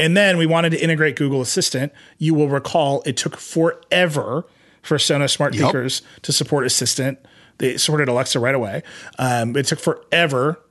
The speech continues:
Speaker 1: for them to support Assistant. And they kept on saying it was technical reasons. And then it comes out that what Sonos really wanted was for the Alexa wake word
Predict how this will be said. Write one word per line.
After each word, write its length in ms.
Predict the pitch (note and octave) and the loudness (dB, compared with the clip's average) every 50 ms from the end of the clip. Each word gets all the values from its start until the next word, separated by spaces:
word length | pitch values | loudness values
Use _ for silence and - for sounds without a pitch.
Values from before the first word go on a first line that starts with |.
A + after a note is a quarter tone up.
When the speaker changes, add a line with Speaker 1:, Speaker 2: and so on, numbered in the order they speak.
| _ _ _ _ _ _ | _ _ _ _ _ _
Speaker 1:
for 160 | - - D3+ | -4 -2 0
them 160 | C#3+ B2+ B2 | 0 2 0
to 100 | C3 C3+ | 0 0
support 400 | C3 - D#3+ C#3+ - C3+ C3 - | 0 -2 -4 -2 -2 -2 -2 0
Assistant. 520 | D#3+ - - A#2 - - - G#2+ C#3+ G3+ - - _ - - - - - - _ _ _ _ | -2 -2 0 -2 -2 -2 -2 -6 -6 -6 -8 -14 _ -20 -20 -20 -20 -20 -20 _ _ _ _
And 340 | C#3 C#3 C#3+ C#3 C#3+ D#3+ - _ _ _ _ _ _ | 0 0 2 0 0 -2 -6 _ _ _ _ _ _
they 200 | - D3+ C#3+ B2+ C3 | -2 0 0 0 0
kept 220 | - - G3 F3+ | -2 -4 -2 0
on 120 | F3+ D#3 | 0 0
saying 140 | C#3+ D#3+ C#3 | 2 0 0
it 20 | C3 | 0
was 100 | B2+ - | -2 -2
technical 340 | - E3+ E3 - D3 C3 B2+ | -2 -4 -2 0 0 0 0
reasons. 460 | C3 B2 A#2 A#2 B2 A#2 A2 A2+ B2 | 0 0 0 -2 -2 -4 -6 -6 -4
And 140 | C#3+ D3 C#3+ | -2 0 0
then 80 | D3+ | 0
it 80 | C#3 C3 | 0 -2
comes 220 | - - D#3+ D3 | -2 -2 0 2
out 260 | G#3 A3+ G3+ F3+ D#3 - | 2 4 4 2 2 0
that 80 | D3+ | 0
what 140 | B2+ B2+ B2 | -2 -2 -2
Sonos 340 | - - D3 C#3 C3 - - | 0 0 0 0 0 0 2
really 160 | D#3 E3 D#3 | 2 2 2
wanted 300 | C3+ B2+ A#2+ A#2 A2+ A2 | 2 0 0 0 0 0
was 180 | A2 A2+ A2+ - | -2 -2 -2 -2
for 240 | - - A2 A2+ | -4 -4 -4 -2
the 140 | A#2+ A#2+ A2+ | -2 -2 -2
Alexa 420 | - B2 B2 B2 C3+ - - - E3+ | 0 0 0 0 0 0 0 0 2
wake 260 | D3+ E3 E3 D#3 - | 2 2 2 2 2
word 320 | F3 E3+ E3 E3+ F3+ G3 | 0 2 2 0 -2 -4